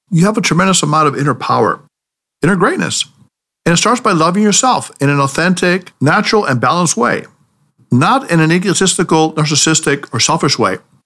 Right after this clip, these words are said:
but in a way that you love yourself and also love others at the same time. And the more you take care of yourself with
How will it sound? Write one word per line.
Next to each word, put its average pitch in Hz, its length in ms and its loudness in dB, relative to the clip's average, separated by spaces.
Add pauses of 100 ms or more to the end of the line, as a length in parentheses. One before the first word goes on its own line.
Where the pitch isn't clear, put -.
(480)
but 139 100 2
in 160 120 2
a 160 40 2
way 214 220 2
that 233 180 -2
you 156 100 4
love 208 200 0
yourself - 560 -4 (500)
and 123 140 2
also 160 240 0
love 123 180 -2
others 143 280 0
at 110 80 -2
the 110 60 -4
same 127 220 0
time. - 320 -4 (640)
And 147 120 2
the 139 60 2
more 185 140 2
you 220 60 0
take 180 180 -2
care 247 160 0
of 269 80 0
yourself 117 480 0
with 120 340 -4